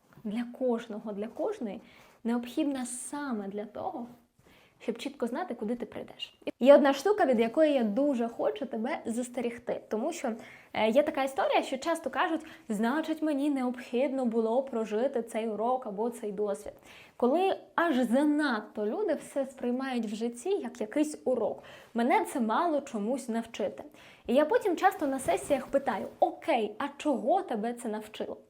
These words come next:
І людина сидить і каже: «Та я не знаю, ну, мабуть, от в наступній ситуації так не буду робити». Не все необхідно сприймати як якусь свою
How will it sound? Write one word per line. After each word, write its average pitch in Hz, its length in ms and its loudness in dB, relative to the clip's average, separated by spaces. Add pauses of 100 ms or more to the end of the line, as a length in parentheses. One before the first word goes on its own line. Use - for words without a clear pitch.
(680)
І 233 80 2
людина 247 260 2
сидить 311 320 -2
і - 40 -8
каже: 247 220 -4
«Та 381 120 2
я 381 140 4 (200)
не 294 200 6
знаю, 240 400 2
ну, 233 100 0
мабуть, 302 280 4
от 262 200 0
в - 40 0
наступній 269 380 0
ситуації 247 520 -4
так 277 240 -4
не 220 80 -2
буду 220 200 -4
робити». 196 420 -6 (920)
Не 240 160 4
все 294 400 -2 (200)
необхідно 226 580 -2
сприймати 254 880 0 (300)
як 240 240 -2
якусь 294 400 -2
свою 294 300 0